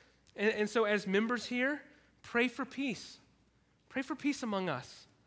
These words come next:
Right? I-, if you hear others, if you hear me talking in ways that, that don't promote peace, stop me. Stop them. And the, that's the best thing for you to do. I'm, I don't want you to talk about that person.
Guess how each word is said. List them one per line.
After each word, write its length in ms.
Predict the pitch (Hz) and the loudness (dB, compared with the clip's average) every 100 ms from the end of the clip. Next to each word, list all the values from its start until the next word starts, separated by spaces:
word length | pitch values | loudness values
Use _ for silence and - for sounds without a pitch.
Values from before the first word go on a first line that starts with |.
| _ _ _ _ _ _ _ _ _ 180 | _ _ _ _ _ _ _ _ _ 0
Right? 180 | 233 | 2
I-, 40 | 262 | 6
if 340 | 233 214 208 | 6 6 4
you 120 | 220 | 4
hear 140 | 254 262 | 4 6
others, 360 | 220 233 277 | 6 6 4
if 140 | 247 233 | 0 0
you 80 | 196 | 2
hear 140 | 214 | 4
me 240 | 202 226 | 4 2
talking 760 | 262 - 214 226 - 277 285 302 - - | 0 -4 2 2 2 2 2 0 -8 -6
in 100 | 214 | 2
ways 200 | 208 226 | 4 6
that, 200 | 226 180 | 4 4
that 140 | 202 170 | 0 4
don't 240 | 220 220 | 4 4
promote 520 | - 226 196 220 233 | 2 2 6 4 2
peace, 240 | - 254 269 | 0 2 2
stop 460 | - - 233 277 | -4 2 2 2
me. 240 | 226 185 135 - - _ _ _ _ | 0 -2 -2 -14 -20 _ _ _ _
Stop 480 | - - 262 294 - | -12 2 6 6 4
them. 140 | 247 | 2
And 100 | 220 | 2
the, 40 | 208 | 2
that's 300 | 240 262 - | 2 0 0
the 120 | 247 | -2
best 320 | 175 247 - | 2 0 0
thing 160 | 277 247 | -4 -4
for 100 | 254 | -6
you 120 | 240 | -8
to 120 | - | -6
do. 180 | 240 277 | -4 -2
I'm, 160 | 208 226 | 0 2
I 100 | 233 | 6
don't 140 | 269 277 | 6 6
want 220 | 285 - | 2 0
you 80 | 277 | -4
to 80 | |
talk 240 | 269 269 269 | -2 -2 0
about 220 | 233 185 | 0 0
that 160 | 170 - | -4 -4
person. 420 | 202 185 160 | -6 -6 -10